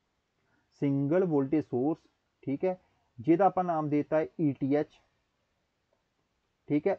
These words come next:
ਇਹਦੇ series ਦੇ ਵਿੱਚ ਇੱਕ resistance connect ਕਰ ਦਾਂਗੇ। ਕਿਹੜੀ resistance? ਜਿਹੜੀ ਆਪਾਂ ਪੰਜ resistance ਜਿਹੜੀਆਂ ਨੇ ਇਹਨੂੰ calculate ਕਰਕੇ ਆਪਾਂ ਮਤਲਬ equivalent resistance ਕੱਢੀ ਹੈ ਉਹਨੂੰ ਕਰ ਦਾਂਗੇ। ਇਹ ਸਾਡੇ ਕੋਲ ਕੀ ਆ?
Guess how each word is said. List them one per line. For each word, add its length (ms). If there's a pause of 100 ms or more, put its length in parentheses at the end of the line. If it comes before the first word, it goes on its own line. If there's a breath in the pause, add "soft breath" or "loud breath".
ਇਹਦੇ 200
series 380
ਦੇ 80
ਵਿੱਚ 180
ਇੱਕ 120
resistance 480
connect 280
ਕਰ 160
ਦਾਂਗੇ। 320 (680)
ਕਿਹੜੀ 260
resistance? 460
ਜਿਹੜੀ 220
ਆਪਾਂ 320 (220)
ਪੰਜ 240
resistance 500 (360)
ਜਿਹੜੀਆਂ 380
ਨੇ 120
ਇਹਨੂੰ 140
calculate 420
ਕਰਕੇ 300
ਆਪਾਂ 300
ਮਤਲਬ 480
equivalent 360
resistance 380
ਕੱਢੀ 320
ਹੈ 60
ਉਹਨੂੰ 260
ਕਰ 200
ਦਾਂਗੇ। 240 (460)
ਇਹ 100
ਸਾਡੇ 220
ਕੋਲ 120
ਕੀ 240
ਆ? 160